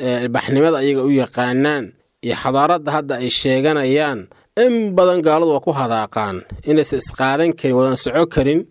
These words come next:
oo ay dibdhac tahay shareecadu, waxna aysan soo kordhinaynin. Marka intii uu xagga ka soo bartay ayuu ummaddii muslimiinta la dhex yimid. Marka wixii buu ku hadaaqayaa, waana gaalnimo aad u weyn. Arrinta noocaasihi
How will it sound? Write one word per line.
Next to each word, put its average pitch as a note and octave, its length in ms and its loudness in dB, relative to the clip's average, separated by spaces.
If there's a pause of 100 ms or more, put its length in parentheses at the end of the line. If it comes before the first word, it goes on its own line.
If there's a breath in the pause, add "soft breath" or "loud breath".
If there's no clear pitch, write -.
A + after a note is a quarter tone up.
(320 soft breath)
oo B2+ 240 2
ay C3 140 2
dibdhac C3+ 500 0
tahay C3+ 240 0
shareecadu, C3 560 0 (420)
waxna D3 240 0
aysan C3 240 0
soo D3+ 220 2
kordhinaynin. E3 800 2 (340)
Marka E3 240 0
intii G#3+ 420 2
uu D#3+ 60 4
xagga F#3 220 2
ka F3+ 120 2
soo D3+ 220 2
bartay B2 500 0 (360)
ayuu C#3 260 2
ummaddii C#3+ 380 2
muslimiinta C3 560 0
la A#2+ 140 -2
dhex C#3+ 200 -2
yimid. D3 300 4 (300)
Marka B2 320 -2
wixii E3 260 2
buu C3 80 -2
ku C#3+ 120 -2
hadaaqayaa, C#3 1000 0 (300)
waana C3+ 380 0
gaalnimo C#3 440 2
aad G3 640 0
u D#3+ 80 2 (100)
weyn. A#2+ 300 2 (800 loud breath)
Arrinta D#3 340 2
noocaasihi C#3+ 960 0